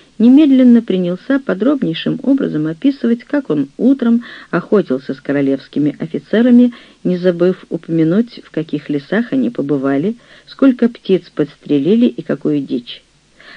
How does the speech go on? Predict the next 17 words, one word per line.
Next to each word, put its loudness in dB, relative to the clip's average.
Обычно 2
не 8
склонный 4
к -12
шутливости, 0
полковник 0
на -2
этот -4
раз 0
подробно 0
описал -2
корпулентную 0
фигуру -2
генерала -2
Брэддека, -2
его 2
огромные 0